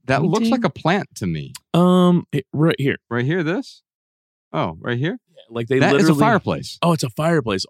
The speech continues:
Speaker 1: Yeah.
Speaker 2: Awesome. That's awesome.
Speaker 1: Yeah, and so it, it's just a subtle fireplace there.
Speaker 2: Oh, I see. And that's from the wood burning.
Speaker 1: It is.
Speaker 2: That's genius.
Speaker 1: So what softens
Speaker 2: Wow.
Speaker 1: the space? Let's talk about, so, because some people see this, say, "It's beautiful." What makes it beautiful? Well, like you said, if it was just empty room, it would be
Speaker 2: Mm-hmm.
Speaker 1: less beautiful.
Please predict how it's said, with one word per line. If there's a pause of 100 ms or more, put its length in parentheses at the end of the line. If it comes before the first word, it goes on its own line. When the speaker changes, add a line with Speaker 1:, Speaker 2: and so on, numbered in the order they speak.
Speaker 1:
Yeah.
Speaker 2:
Awesome.
That's
awesome. (160)
Speaker 1:
Yeah,
and
so
it,
it's
just
a
subtle
fireplace
there.
Speaker 2:
Oh,
I
see.
And
that's
from
the
wood
burning.
Speaker 1:
It
is.
Speaker 2:
That's
genius. (140)
Speaker 1:
So
what
softens
Speaker 2:
Wow.
Speaker 1:
the
space?
Let's
talk
about,
so, (640)
because
some
people
see
this,
say,
"It's
beautiful."
What
makes
it
beautiful?
Well,
like
you
said,
if
it
was
just
empty
room,
it
would
be
Speaker 2:
Mm-hmm.
Speaker 1:
less
beautiful.